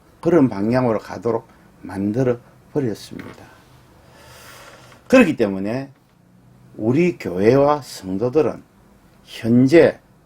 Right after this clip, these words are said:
본질, 그것은 그리스도와 연결시키는 그 본질이 아니라 현재 우리가 가져야 할 본질적 신앙은 먼저 주님 오심에 대한 믿음과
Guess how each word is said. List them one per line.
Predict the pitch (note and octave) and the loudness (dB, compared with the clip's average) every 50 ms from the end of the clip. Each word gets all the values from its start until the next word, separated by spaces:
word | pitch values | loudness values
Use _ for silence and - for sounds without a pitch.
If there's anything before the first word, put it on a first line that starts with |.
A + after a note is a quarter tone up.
| _ _ _ | _ _ _
본질, | _ - B2+ C#3+ D3+ C#3+ C3 D3 B2 E2 - _ _ _ _ _ _ _ | _ -6 -2 -2 -2 0 -2 -2 -4 -4 -8 _ _ _ _ _ _ _
그것은 | - G#2+ A#2 C#3 F3 F3 - - C3 C3 D3 D3+ C#3 _ _ _ _ _ _ _ _ _ _ _ _ _ _ _ | -8 -2 2 2 2 2 2 0 -2 -2 -2 -4 -10 _ _ _ _ _ _ _ _ _ _ _ _ _ _ _
그리스도와 | _ A2 A2+ C#3 E3 D#3+ - - F#3 F#3+ F3+ F3 F3 E3+ D#3+ | _ 2 4 4 4 4 2 2 2 4 6 6 6 6 6
연결시키는 | C#3 D3 D3+ C#3+ C3+ - - - - - A#2+ A#2 A#2 A2 G#2 F#2+ F#2 - - - | 6 4 2 0 -2 -4 -8 -14 -10 -6 -4 -2 -2 -2 -4 -8 -12 -16 -16 -6
그 | - A2+ | -6 -6
본질이 | G#2+ - A2+ A#2 A2+ A#2+ C3 A#2 | -4 0 -2 0 0 0 0 0
아니라 | F#2+ F2 G2 A2+ A2+ G#2+ A2 A#2+ A#2+ - _ _ _ _ _ _ | -2 0 0 0 2 2 2 0 -2 -6 _ _ _ _ _ _
현재 | - - - B2+ C3+ C#3+ C#3+ D#3+ F#3 | -18 -6 2 4 4 4 6 4 4
우리가 | F#3 C#3+ A2+ A2+ C3 C#3+ C#3+ C#3+ C#3 B2+ | 4 4 2 0 0 2 2 2 0 0
가져야 | - - A#2+ C#3+ C3+ C#3 C#3 B2 | -4 -8 -8 -8 -2 0 0 0
할 | A2+ G#2 F#2 | 0 -2 -4
본질적 | - - C3 D#3 D#3+ C#3 F3 F3 D3 D3+ C3 - | -6 -8 -8 -8 -4 -2 -4 -2 -2 -4 -8 -8
신앙은 | - - - G#2+ G2+ A2 A2+ A#2 A2 A2 - _ _ _ _ _ _ _ _ | -12 -14 -10 -8 -6 -6 -6 -6 -8 -10 -12 _ _ _ _ _ _ _ _
먼저 | _ F2 F#2 G2+ G#2 G#2+ A#2 C3+ C3+ F#3 F#3 - - - _ _ _ _ _ _ _ _ | _ -10 -6 -4 0 4 4 6 6 6 6 6 2 -2 _ _ _ _ _ _ _ _
주님 | _ - E3 F3 F3 E3+ D#3+ D3+ | _ -8 -6 -4 -2 -2 -4 -4
오심에 | - G2 C3 C3 C3 - C3+ C3+ C#3 C3+ C3 C3 B2+ | -6 -6 -8 -8 -10 -8 -4 -2 -2 0 0 -2 -2
대한 | B2 B2 A#2+ B2 B2+ B2+ B2 B2+ B2+ - _ _ _ _ _ _ | 0 0 0 0 0 -2 -4 -6 -10 -16 _ _ _ _ _ _
믿음과 | - G#2 A#2 B2+ B2 C#3+ C3 C3 B2 B2 B2 A#2+ B2 B2 B2 B2 | -6 -4 -4 0 2 2 2 4 2 2 4 6 6 4 4 0